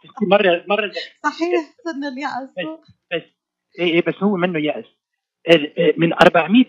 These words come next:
Speaker 1: ألف بيصير عندهم صفر. تقريبًا إذا بتعدي عدد ال-، ال-، ال-، العادات الشهرية بين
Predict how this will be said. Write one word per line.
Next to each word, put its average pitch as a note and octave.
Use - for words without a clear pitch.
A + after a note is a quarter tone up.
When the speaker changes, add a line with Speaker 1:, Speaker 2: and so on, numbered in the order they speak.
Speaker 1:
ألف B3
بيصير F#3+
عندهم F3+
صفر. -
تقريبًا G#3+
إذا F3+
بتعدي D3+
عدد E3
ال-، B2+
ال-، B2
ال-، A#2
العادات B2+
الشهرية C3
بين C3+